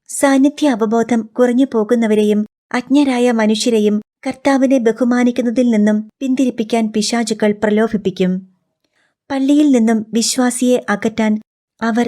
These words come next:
തീവ്ര പരിശ്രമം നടത്തുന്നു. ഇപ്രകാരം കർത്താവിനെ അവർ ക്രൂരമായി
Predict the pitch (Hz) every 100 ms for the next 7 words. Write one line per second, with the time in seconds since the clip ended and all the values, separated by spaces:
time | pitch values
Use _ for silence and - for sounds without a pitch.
0 | - - 269 269 285 277 233 226 247 240
1 | 240 214 202 202 190 185 190 185 _ _
2 | _ _ _ _ _ _ _ - 277 -
3 | 330 262 240 240 214 240 226 247 240 247
4 | 254 - 214 214 214 - 247 254 269 226
5 | 214